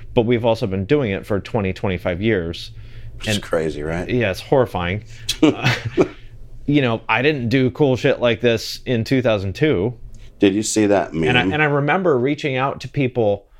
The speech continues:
Speaker 1: back in two thousand two, just totally, like, blindly.
Speaker 2: <laughs>
Speaker 1: And,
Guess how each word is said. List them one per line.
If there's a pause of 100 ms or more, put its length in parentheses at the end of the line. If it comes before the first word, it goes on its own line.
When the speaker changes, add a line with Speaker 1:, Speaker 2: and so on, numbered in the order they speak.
(260)
Speaker 1:
back
in
two
thousand
two, (440)
just
totally,
like,
blindly.
Speaker 2:
<laughs> (400)
Speaker 1:
And,